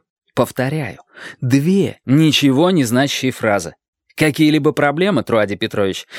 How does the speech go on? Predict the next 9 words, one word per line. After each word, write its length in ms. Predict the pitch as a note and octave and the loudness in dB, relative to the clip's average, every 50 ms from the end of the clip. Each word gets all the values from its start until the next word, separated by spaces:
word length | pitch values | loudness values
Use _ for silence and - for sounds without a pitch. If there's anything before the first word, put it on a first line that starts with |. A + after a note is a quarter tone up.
| - - - | -18 -8 -4
и 260 | - B2 C3 A#2 - - | 0 0 0 0 -2 -2
"Могу 380 | - C3+ D#3 E3 E3+ F3+ A3 | 0 0 2 2 2 2 2
я 100 | A3 G3 | 2 2
чем-нибудь 500 | D#3+ - - F3 F3+ F3+ F3 D#3 D#3+ - | 0 0 0 0 2 2 2 0 -2 -2
помочь, 400 | - F3 E3 E3+ C#3 F#2 E2 - | -2 -2 0 0 -2 -2 -4 -4
Труади 380 | - - C3+ C#3+ C#3 C#3 C#3 C3 | -2 0 2 2 2 2 0 -4
Петрович?" 480 | - A#2+ - G#2 G2+ F2+ D2+ - - - _ _ _ _ _ _ _ _ _ - | -8 -8 -6 -6 -6 -6 -8 -10 -18 -20 _ _ _ _ _ _ _ _ _ -4
И 200 | - G#3 G#3+ A3 | 0 2 2 2
всё. 580 | - - - - - - A3+ A3+ G#3+ F#3 - | 0 -2 -6 -8 -4 0 0 0 0 0 -2